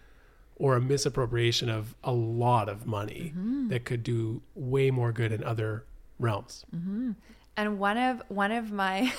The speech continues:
Speaker 2: <laughs> one of my other favorite terms that I will impart is when we kind of look at this piece in relation to activism. I feel like when it comes to talking about the government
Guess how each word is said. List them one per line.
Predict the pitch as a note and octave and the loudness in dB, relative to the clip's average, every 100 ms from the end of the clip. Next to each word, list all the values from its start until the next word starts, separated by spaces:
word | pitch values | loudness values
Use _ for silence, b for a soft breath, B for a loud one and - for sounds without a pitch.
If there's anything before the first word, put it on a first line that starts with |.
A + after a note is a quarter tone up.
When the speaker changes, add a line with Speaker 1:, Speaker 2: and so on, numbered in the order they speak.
| - | 0
Speaker 2:
<laughs> | F4+ - - - | -2 -2 -14 -4
one | A#3+ A3+ | -2 0
of | B3+ | 0
my | B3+ - | -2 0
other | F#3 G3+ | 0 0
favorite | A3 F#3+ G3 F3+ E3+ - - - - - - | -2 -2 0 0 -2 -8 -20 -20 -20 -20 -12
terms | - F3 F#3 | -6 -4 -4
that | G3 - | -6 -4
I | E3+ | -2
will | E3+ | -2
impart | E3 D#3+ - E3+ D#3 C#3 - B B B B B - - - - - | -4 -8 -2 2 2 -2 -12 B B B B B -20 -20 -20 -6 4
is | G3 F#3 F3+ F3+ - | 6 6 2 -2 -10
when | F#3 F3 F3+ | -2 0 2
we | F3+ | 0
kind | - - F#3+ G3 | -4 0 2 2
of | F#3 | -2
look | F3 F3+ F#3 - | -2 -2 -2 -6
at | E3 - | -8 -6
this | F3 F3 - | -4 -4 -4
piece | - E3 E3 - | -6 -6 -6 -8
in | E3+ | -8
relation | D#3+ D#3+ E3 D#3+ E3 | -6 -6 -8 -8 -10
to | E3 - | -10 -8
activism. | D3+ D#3+ F#3+ F#3+ G3 B3 C#4 D#4 - - - B B B B - | -8 -8 -6 -6 -2 -4 -4 -8 -18 -20 -20 B B B B -4
I | G3+ | -2
feel | G3 - B3+ C4+ C#4+ | -2 -4 -4 -2 -2
like | D4 D4 C#4+ | -4 -6 -4
when | A#3 | -4
it | A3+ | -4
comes | - F#3+ F#3+ - | -6 -6 -6 -8
to | - | -10
talking | F#3 F3 F#3+ F#3 | -8 -6 -6 -6
about | E3+ - | -6 -6
the | E3 | -6
government | E3 D#3+ D#3+ G#2 - - | -6 -6 -6 -8 -12 -16